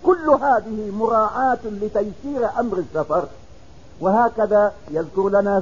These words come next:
أسامة رضي الله تعالى عنه كيفية سير رسول الله صلى الله عليه وسلم. وهنا السؤال: هذه الحالة هل هي من مناسك الحج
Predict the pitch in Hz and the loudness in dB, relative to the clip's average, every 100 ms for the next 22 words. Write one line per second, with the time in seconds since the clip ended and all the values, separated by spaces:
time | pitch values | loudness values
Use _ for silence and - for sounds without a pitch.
0 | - 185 160 226 262 262 247 175 170 165 | -2 -6 2 2 4 2 2 0 -2 0
1 | 175 170 170 175 160 160 160 160 277 294 | 0 0 0 0 0 2 2 2 2 2
2 | 240 - - - - 190 185 180 143 262 | -2 -14 -20 -20 -8 -2 0 -2 -2 0
3 | 302 269 214 208 185 - 240 262 226 196 | 0 2 2 4 0 2 2 2 2 4
4 | 180 175 240 247 220 180 175 196 220 220 | 4 2 2 0 4 2 2 2 4 4
5 | 196 190 208 196 170 180 214 190 180 156 | 0 0 0 2 2 4 2 2 2 2
6 | 190 190 247 233 - 143 127 113 - - | 0 0 2 2 2 -4 -6 -12 -16 -20
7 | - - - - - - 320 262 214 170 | -20 -20 -20 -20 -18 0 4 6 6 4
8 | 170 - - - - - - - - 269 | 0 -6 -20 -20 -20 -20 -20 -16 -2 0
9 | - 269 185 - - - - - - - | 2 2 4 2 -2 -10 -20 -20 -20 -20
10 | - - - 208 285 320 339 302 262 247 | -20 -16 -6 0 0 4 4 4 2 0
11 | 254 202 165 139 123 190 226 170 302 330 | 2 2 0 -2 -2 0 0 2 4 4
12 | 320 302 294 294 285 - 285 302 269 - | 4 0 0 2 0 0 -6 -8 -10 -4
13 | 302 | -4